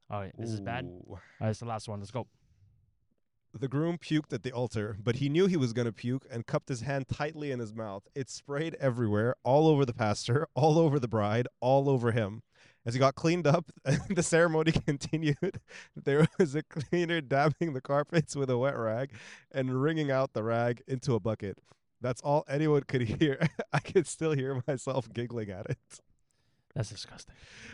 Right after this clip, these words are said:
Speaker 2: I'm just, the image I have in my head. Do you remember American Gangster?
Speaker 1: Yeah.
Speaker 2: When he shoots homeboy and he's, like, sitting there, like, scrubbing the carpet?
Speaker 1: Yeah, it's a clean,
Speaker 2: And
Speaker 1: yeah.
Speaker 2: he's like, "That's fifty thousand dollar alpaca. You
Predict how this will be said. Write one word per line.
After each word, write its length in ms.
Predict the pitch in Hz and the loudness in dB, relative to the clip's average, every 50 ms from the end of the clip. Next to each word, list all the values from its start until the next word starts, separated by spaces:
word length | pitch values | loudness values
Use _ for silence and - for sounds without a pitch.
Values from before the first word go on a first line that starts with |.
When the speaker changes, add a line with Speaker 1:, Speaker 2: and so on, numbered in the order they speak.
| 180 - _ - | -18 -16 _ 0
Speaker 2:
I'm 200 | 143 165 190 196 | 0 2 2 4
just, 280 | 202 202 175 180 147 | 2 2 0 -2 -2
the 160 | 139 151 139 | -2 4 6
image 220 | 143 160 175 170 160 | 8 8 10 8 8
I 80 | 156 | 8
have 180 | 135 139 139 135 | 8 6 4 2
in 60 | 143 | 2
my 140 | 131 127 117 | 0 -2 0
head. 240 | 120 127 123 135 - - | 2 2 2 0 0 -4
Do 80 | 113 127 | -2 0
you 40 | 156 | 4
remember 200 | 165 185 180 175 | 6 8 8 8
American 320 | 147 135 135 139 - 131 117 | 8 8 6 4 2 2 2
Gangster? 480 | 117 113 120 120 - 160 160 175 165 - | 2 2 2 2 0 0 -2 -2 -4 -8
Speaker 1:
Yeah. 200 | 127 123 107 90 87 - | -12 -12 -12 -12 -10 0
Speaker 2:
When 120 | 123 123 127 | 2 4 4
he 60 | 131 | 4
shoots 260 | 120 - 139 139 135 - | 4 4 2 0 2 2
homeboy 600 | 139 135 135 127 131 131 139 143 147 156 160 - - | 2 0 2 2 2 4 4 4 4 2 2 0 -2
and 520 | 127 117 120 120 120 117 117 117 113 - - - - | 0 2 4 6 6 6 4 2 0 -2 -6 -8 -6
he's, 400 | 117 - 120 123 120 113 95 113 | -4 2 4 6 6 6 4 4
like, 240 | 120 117 117 - - - | 4 4 4 2 0 -4
sitting 220 | - - 127 127 | -2 0 0 2
there, 240 | 123 117 117 117 - _ _ _ _ _ - | 4 4 4 2 0 _ _ _ _ _ -6
like, 140 | 113 113 - | -6 -6 -2
scrubbing 280 | - 131 123 123 123 | 0 2 4 4 4
the 80 | 120 110 | 2 6
carpet? 300 | - 117 120 117 139 - | 8 8 8 10 8 8
Speaker 1:
Yeah, 160 | - 107 104 | 6 6 2
it's 120 | 110 - 120 | -2 -4 -6
a 40 | - | -4
clean, 220 | - 131 127 127 | 0 4 8 8
Speaker 2:
And 80 | 139 156 | 10 10
Speaker 1:
yeah. 80 | 170 | 10
Speaker 2:
he's 160 | 175 156 151 | 8 8 8
like, 320 | 185 185 180 185 175 - - - - - - _ _ _ - | 8 8 10 10 8 6 2 -8 -20 -20 -20 _ _ _ -2
"That's 240 | 220 233 - - - _ _ _ - | -2 0 -2 -6 -12 _ _ _ 2
fifty 300 | 269 262 - - 254 233 - | 2 2 4 2 2 2 4
thousand 380 | 262 247 247 226 233 220 190 196 | 2 2 4 6 6 6 6 6
dollar 240 | 247 247 247 240 - | 4 6 6 4 4
alpaca. 580 | - 214 214 180 - - - 247 - - 147 - - | 4 0 0 0 -2 -6 -8 -4 -2 -2 -2 -2 0
You 180 | 127 180 147 | -2 -2 -2